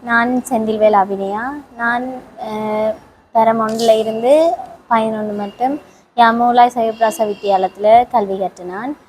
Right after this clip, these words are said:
அ, ஏஎல் ப-, படிக்கிறதுக்காண்டி வட்டி இண்டுவை தேர்ந்தெடுத்து நான் வட்டி இண்டுவில் வர்த்தக பிரிவுல தொடர்ந்து படித்தேன். நான், அ, இப்ப த்ரீ ஏ, அ,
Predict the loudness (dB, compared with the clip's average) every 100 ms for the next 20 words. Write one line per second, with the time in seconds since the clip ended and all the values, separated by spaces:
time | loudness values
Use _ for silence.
0 | _ _ _ -8 -4 -2 0 0 2 4
1 | 4 4 2 -2 -8 -18 -4 4 4 4
2 | 2 2 2 2 -2 -2 0 -2 -2 -4
3 | -2 2 2 2 -4 -4 -2 2 2 2
4 | -4 -4 -6 -6 -2 0 2 0 0 -4
5 | -2 0 4 4 6 2 0 -2 -2 -4
6 | -8 -6 0 4 4 0 -12 _ _ 0
7 | 0 0 -2 0 -2 -6 _ _ _ _
8 | -6 -6 -8 -8 -8 -10 -14 _ _ _
9 | _ -2 0 -2 2 6 6 4 -4 -4
10 | -2 -2 -2 -6 -12 -20 -20 _ _